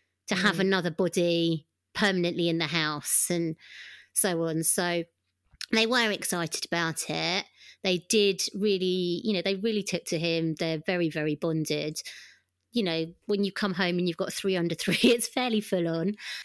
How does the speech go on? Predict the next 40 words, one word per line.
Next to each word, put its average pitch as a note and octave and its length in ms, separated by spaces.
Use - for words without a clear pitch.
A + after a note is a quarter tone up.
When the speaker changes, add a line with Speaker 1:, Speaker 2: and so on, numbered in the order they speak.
Speaker 1:
Yeah, B3+ 220
and C4 120
they C#4+ 140
were C#4+ 380
a - 40
little G4 320
bit F3+ 180
cross - 360
for F#3 640
a - 120
while, G3+ 640
not D4 200
with B3 200
him, E3 380
but E3+ 200
just, - 640
I A3 80
think G#3 280
just A3+ 200
them G3 380
making G#3 520
sure G3 200
they F#3+ 140
still F#3 380
had E3 420
our F3+ 180
attention E3 760
and D3 140
they D#3+ 120
were E3 120
still F#3+ 240
Speaker 2:
Mm. G3 60
Speaker 1:
important D#3+ 800
and F3+ 340
all C#4 140
the B3 80
sorts - 320
of F3+ 80
things E3+ 400
that - 160